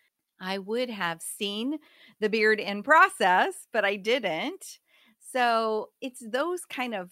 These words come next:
I mean, sometimes silly things.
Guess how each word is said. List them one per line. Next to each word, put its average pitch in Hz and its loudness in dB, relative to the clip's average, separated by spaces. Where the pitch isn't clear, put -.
I 190 -4
mean, 190 -10
sometimes 202 -8
silly 226 0
things. 156 -6